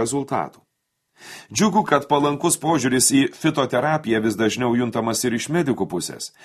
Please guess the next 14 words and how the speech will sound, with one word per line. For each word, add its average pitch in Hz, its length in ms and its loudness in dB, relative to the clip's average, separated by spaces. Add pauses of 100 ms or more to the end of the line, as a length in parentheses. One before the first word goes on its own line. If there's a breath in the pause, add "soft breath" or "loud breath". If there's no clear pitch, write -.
(220 loud breath)
Jie 131 160 4
vis 139 160 2
labiau 127 240 4
pripažįsta, 117 640 0
kad 101 160 0
efektyviausi 104 720 0
rezultatai 98 640 0 (180)
pasiekiami 98 560 -2
derinant 101 480 0
tradicinę 107 560 -2
mediciną 104 540 -2 (280 loud breath)
su - 300 2
fitoterapijos 127 880 0
metodais. 131 640 -4